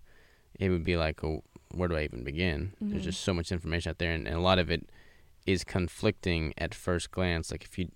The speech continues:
Speaker 1: a lot of it's just conflicting in general, but a lot of it's conflicting at first glance. Like, if you don't know these, this foundational stuff, then there's no need to worry about this stuff.
Speaker 2: Mm-hmm.
Speaker 1: And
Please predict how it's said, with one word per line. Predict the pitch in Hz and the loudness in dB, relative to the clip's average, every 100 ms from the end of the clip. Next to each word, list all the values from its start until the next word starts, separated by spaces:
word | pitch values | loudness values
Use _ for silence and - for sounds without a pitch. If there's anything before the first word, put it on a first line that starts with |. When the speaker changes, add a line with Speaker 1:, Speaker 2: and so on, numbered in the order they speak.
| - | -2
Speaker 1:
a | |
lot | 78 | 0
of | 85 | 0
it's | - | -2
just | 71 - | -6 -8
conflicting | - 78 78 50 | -6 -8 -6 -6
in | 69 | -2
general, | 87 92 | 0 0
but | - 65 - - - | -4 -6 -10 -20 -2
a | - | 4
lot | 120 | 4
of | |
it's | 110 101 | 4 0
conflicting | 104 104 95 90 | 2 2 4 2
at | 73 | 2
first | 95 87 | 0 2
glance. | 92 90 | 0 0
Like, | 80 | -2
if | 82 | -2
you | 98 | 0
don't | 92 71 | 2 2
know | 92 92 90 | 4 4 4
these, | 90 82 80 - - | 4 2 0 -6 -8
this | 82 92 | -4 -2
foundational | - 87 85 95 - 80 | 0 2 4 2 2 -4
stuff, | - 87 80 - | 0 0 0 -4
then | 82 78 76 - | -2 -2 -4 -6
there's | 87 87 | -2 0
no | 85 | 2
need | 85 78 | 2 2
to | |
worry | 80 80 | 0 2
about | 78 - - | 0 -2 -2
this | 92 | -2
stuff. | - - - - - | 0 -4 -6 -8 -6
Speaker 2:
Mm-hmm. | 202 190 185 - - | -4 -4 -8 -12 -4
Speaker 1:
And | 95 87 85 80 95 | 0 2 4 2 -2